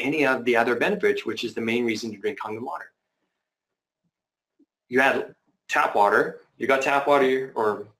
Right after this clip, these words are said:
bottled water, and you add lemon juice to it, sure, it's gonna be alkalizing a little bit, but you've changed it because now the body thinks it's drinking, eating lemon, so there's, it's metabolizing that. So it's going through a metabolic activity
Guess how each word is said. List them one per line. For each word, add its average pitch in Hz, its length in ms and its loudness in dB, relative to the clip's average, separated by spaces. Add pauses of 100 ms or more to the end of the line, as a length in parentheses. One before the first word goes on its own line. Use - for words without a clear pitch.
bottled 127 340 6
water, 123 480 2
and 113 100 -8
you 107 100 -8
add 104 200 -2
lemon 127 220 0
juice 101 180 -6
to 120 140 -4
it, - 80 -4
sure, 202 240 -2
it's 113 120 -2
gonna 120 160 -6
be 110 100 -4
alkalizing 107 680 -6 (200)
a 117 40 -4
little 127 280 0
bit, 95 340 -4 (260)
but 120 300 0 (120)
you've 131 200 -2
changed 170 720 2
it - 220 -10 (360)
because 127 200 0
now 139 160 4
the 147 80 2
body 135 500 2
thinks 131 240 -2
it's 110 100 -12
drinking, 113 480 -6 (160)
eating 135 300 2
lemon, 113 360 0
so 110 200 0
there's, 107 240 2 (140)
it's 120 160 -4
metabolizing 117 880 0
that. 92 140 -4
So 127 120 -6
it's 123 80 -6
going 170 320 -2
through 123 240 2
a 107 60 -2
metabolic 113 680 0
activity - 760 -4